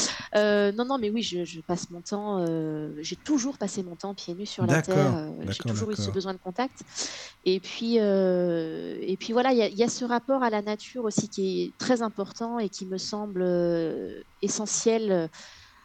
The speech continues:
Speaker 1: à remettre en exergue. Parce que,
Speaker 2: Oui,
Speaker 1: parce que voilà,
Speaker 2: oui,
Speaker 1: on
Speaker 2: oui.
Speaker 1: parle beaucoup d'environnement, mais on parle assez peu de notre impact aussi sur la terre.
Speaker 2: C'est vrai.
Speaker 1: <clears throat> Donc c'est, c'est essentiel aussi de revenir à ce genre de choses.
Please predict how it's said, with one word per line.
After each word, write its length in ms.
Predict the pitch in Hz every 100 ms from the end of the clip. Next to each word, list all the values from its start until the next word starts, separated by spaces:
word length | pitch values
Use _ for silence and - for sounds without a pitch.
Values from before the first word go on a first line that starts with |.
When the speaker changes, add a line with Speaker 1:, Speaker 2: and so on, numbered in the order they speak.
| - - - _ _ -
Speaker 1:
à 100 | 220
remettre 320 | 240 269 269
en 60 | 262
exergue. 500 | 220 185 233 208 180 165 - 156 - -
Parce 240 | 190 -
que, 120 | -
Speaker 2:
Oui, 200 | 139 147 143
Speaker 1:
parce 180 | 170
que 80 | -
voilà, 240 | 214 240 220
Speaker 2:
oui, 60 |
Speaker 1:
on 40 | 196
Speaker 2:
oui. 80 |
Speaker 1:
parle 160 | 214 214
beaucoup 240 | 214 233
d'environnement, 560 | 240 226 214 214 214 254
mais 100 | 262
on 80 | 196
parle 200 | 208 214
assez 240 | 214 226
peu 280 | 220 240 254
de 420 | 190 185 180 180 180
notre 220 | 190 -
impact 340 | 196 220 214 196
aussi 260 | - -
sur 220 | 294 - 190
la 100 | 185
terre. 340 | 240 247 - _ - -
Speaker 2:
C'est 160 | - -
vrai. 220 | 320 294
Speaker 1:
<clears throat> 100 | 226
Donc 120 | 220
c'est, 220 | - 196 - _
c'est 180 | - 196
essentiel 400 | 190 196 - 208
aussi 220 | 196 233
de 80 | 202
revenir 400 | 185 180 185 202
à 80 | 180
ce 80 | 170
genre 120 | 160
de 80 | 170
choses. 380 | - 220 160